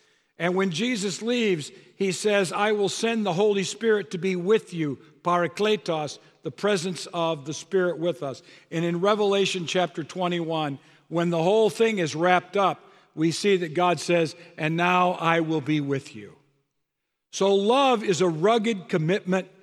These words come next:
to another person, a rugged affective commitment of presence. To be with, the preposition is with.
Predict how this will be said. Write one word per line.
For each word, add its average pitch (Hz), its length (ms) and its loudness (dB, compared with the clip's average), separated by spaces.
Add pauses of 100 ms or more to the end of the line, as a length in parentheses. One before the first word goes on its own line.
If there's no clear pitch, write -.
(260)
to 196 160 2
another 208 340 4
person, 180 480 0
a 160 60 0
rugged 196 420 2
affective 185 680 -2
commitment 165 540 -2 (320)
of 131 220 -10
presence. 123 680 -4 (2000)
To 151 100 -6
be 160 120 0
with, 156 480 -2
the 131 240 -4
preposition 147 840 -6
is 117 180 -14
with. 135 320 -6